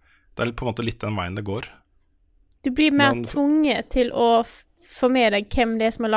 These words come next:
Speaker 2: laget anmeldelsen når du ser en video, eh,
Speaker 1: Mm.
Speaker 2: enn på en tekst der du kanskje lett kan fere forbi forfatternavnet, som er jo, er jo litt synd, men, eh, ja.
Speaker 1: Mm. Men det kan godt tenkes at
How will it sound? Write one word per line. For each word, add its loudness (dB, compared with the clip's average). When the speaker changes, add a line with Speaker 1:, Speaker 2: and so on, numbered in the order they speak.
Speaker 2:
laget 0
anmeldelsen -4
når -6
du -4
ser 0
en -4
video, -2
eh, -2
Speaker 1:
Mm. -2
Speaker 2:
enn -2
på -2
en -2
tekst -4
der 0
du -4
kanskje -2
lett -4
kan -8
fere -2
forbi -6
forfatternavnet, -2
som -6
er -2
jo, -2
er -4
jo -6
litt -12
synd, -4
men, -6
eh, -8
ja. -4
Speaker 1:
Mm. -6
Men -2
det 4
kan 4
godt -6
tenkes 0
at 0